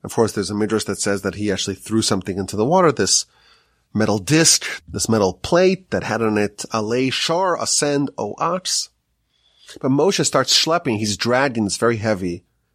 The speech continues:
box, this very heavy ark. And everyone's schlepping stuff. Everyone's pulling heavy things. 'Cause the Jewish people that night, the night of the Exodus, they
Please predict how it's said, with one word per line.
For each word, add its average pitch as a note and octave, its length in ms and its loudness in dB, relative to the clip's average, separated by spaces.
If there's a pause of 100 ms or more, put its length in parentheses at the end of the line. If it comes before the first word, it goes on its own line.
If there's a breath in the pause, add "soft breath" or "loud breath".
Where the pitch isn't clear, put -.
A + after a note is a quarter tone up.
(640)
box, - 460 0
this - 200 -6
very G2 220 0
heavy G2 240 -6
ark. - 480 -2 (800 loud breath)
And C#3 80 0
everyone's G#3+ 280 2
schlepping B2 280 0
stuff. - 260 -6
Everyone's A3 360 -4 (340 soft breath)
pulling D#3 360 4
heavy A#2+ 300 -2
things. G2+ 600 -4 (300 loud breath)
'Cause E3 100 0
the C#3+ 60 -2
Jewish F#3+ 180 -2
people F3+ 200 0
that D#3+ 180 0
night, F#3+ 320 0
the D3 60 0
night D3 140 2
of C#3 80 0
the C#3+ 80 2
Exodus, C#3 600 -2 (560 soft breath)
they B2 600 0